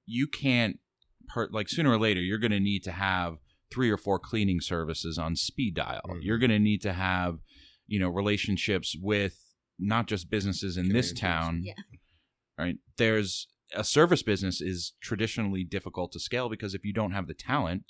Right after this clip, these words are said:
Speaker 2: Right.
Speaker 1: or the local talent.
Speaker 2: Right.
Speaker 1: So talk me through phase two.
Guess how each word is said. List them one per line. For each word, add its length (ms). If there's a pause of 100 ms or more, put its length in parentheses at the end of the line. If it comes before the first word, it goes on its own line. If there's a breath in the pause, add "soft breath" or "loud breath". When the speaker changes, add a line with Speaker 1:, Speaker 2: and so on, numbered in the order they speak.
Speaker 2:
Right. 160
Speaker 1:
or 80
the 80
local 320
talent. 380
Speaker 2:
Right. 160
Speaker 1:
So 280
talk 320
me 100
through 580 (360)
phase 340
two. 280